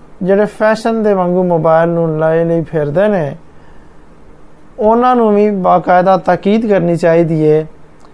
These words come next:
ਕਿ ਸਾਨੂੰ ਆਪਣੇ ਬਿਹਤਰ ਮੁਸਤਕਬਲ ਦੇ ਲਈ ਮੋਬਾਈਲ ਦਾ ਇਸਤੇਮਾਲ ਜਨੂਨ ਦੀ ਹੱਦ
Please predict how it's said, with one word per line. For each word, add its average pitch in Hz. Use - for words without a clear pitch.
ਕਿ 226
ਸਾਨੂੰ 220
ਆਪਣੇ 220
ਬਿਹਤਰ 262
ਮੁਸਤਕਬਲ 190
ਦੇ 185
ਲਈ 175
ਮੋਬਾਈਲ 185
ਦਾ 190
ਇਸਤੇਮਾਲ 170
ਜਨੂਨ 196
ਦੀ 214
ਹੱਦ 180